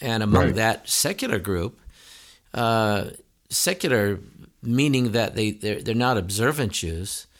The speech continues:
Speaker 1: They may be Jews that have some level of, you know, respect and,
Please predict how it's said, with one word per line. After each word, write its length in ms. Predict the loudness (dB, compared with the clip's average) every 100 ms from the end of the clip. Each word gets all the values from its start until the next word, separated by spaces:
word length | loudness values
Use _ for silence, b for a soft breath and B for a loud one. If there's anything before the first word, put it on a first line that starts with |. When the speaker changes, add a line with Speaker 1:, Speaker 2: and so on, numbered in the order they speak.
| b b b
Speaker 1:
They 160 | -2 2
may 220 | 2 2
be 760 | 0 0 2 2 0 -4 -10 -6
Jews 380 | 0 0 0
that 300 | -2 0 0 -4 _ -14
have 360 | -4 -2 -2 -2
some 240 | -2 0
level 340 | 0 0 0
of, 280 | 0 -2 -8 _ B B B B B
you 100 | -2
know, 320 | 0 0 -2 -4
respect 600 | -4 -4 -4 -4 -4 -4
and, 280 | -4 -4